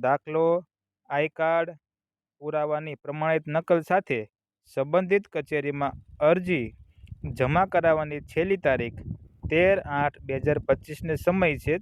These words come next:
છ કલાકને દસનો રહેશે. તો સદર મળેલ અરજી ખાતા મારફત અત્રેની કચેરીને મોડામાં મોડી તમારે તારીખ અઢાર આઠ બે હજાર પચીસ સુધીમાં મોકલી આપવા જણાવવામાં આવે છે. તો મિત્રો,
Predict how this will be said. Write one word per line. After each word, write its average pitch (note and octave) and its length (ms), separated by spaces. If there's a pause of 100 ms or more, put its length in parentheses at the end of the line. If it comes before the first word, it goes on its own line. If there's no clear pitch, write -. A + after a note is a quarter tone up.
(120)
છ D3+ 240
કલાકને C#3 460 (300)
દસનો D3+ 360 (140)
રહેશે. B2 360 (480)
તો D3 120
સદર F#3+ 360 (120)
મળેલ F3 320 (280)
અરજી D3 360 (560)
ખાતા F#3+ 300 (100)
મારફત D#3+ 440 (320)
અત્રેની E3+ 520
કચેરીને C#3+ 480
મોડામાં E3+ 540
મોડી E3 280
તમારે C#3+ 260
તારીખ D3 480
અઢાર D3+ 400
આઠ C#3+ 320
બે C3 140
હજાર D3 180
પચીસ D#3+ 380
સુધીમાં C#3+ 440 (540)
મોકલી D3+ 340 (140)
આપવા E3 300 (160)
જણાવવામાં B2+ 440
આવે C3 160 (220)
છે. A#2 180 (880)
તો - 80
મિત્રો, F3 160